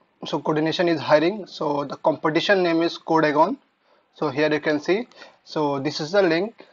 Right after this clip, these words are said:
So this time Coordination is going to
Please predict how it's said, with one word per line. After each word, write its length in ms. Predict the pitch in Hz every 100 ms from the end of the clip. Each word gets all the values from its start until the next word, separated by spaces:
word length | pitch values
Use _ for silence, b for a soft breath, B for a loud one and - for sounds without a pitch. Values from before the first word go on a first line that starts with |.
| -
So 240 | - 165 156
this 240 | 151 -
time 480 | - 175 175 180 185 - - 165
Coordination 480 | 170 160 160 156 175
is 120 | 170
going 280 | 147 156 160
to 240 | 170 156